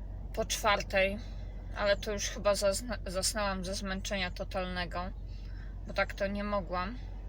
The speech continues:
To jest na takiej zasadzie, że to buczy, buczy, przestaje,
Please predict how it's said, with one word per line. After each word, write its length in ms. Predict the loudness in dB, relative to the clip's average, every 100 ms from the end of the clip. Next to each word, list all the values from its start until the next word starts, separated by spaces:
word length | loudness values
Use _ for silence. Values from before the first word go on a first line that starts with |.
| -8 -8 -8 -8 -8 -8 -2
To 100 | 0
jest 280 | 2 2 0
na 260 | 0 0
takiej 320 | -2 -4 -4 -2
zasadzie, 520 | -2 2 2 2 0
że 200 | 2 2
to 120 | 0
buczy, 360 | -2 -4 -2 -4
buczy, 460 | -4 -4 -2 -2 -2
przestaje, 720 | -2 -2 0 2 4 2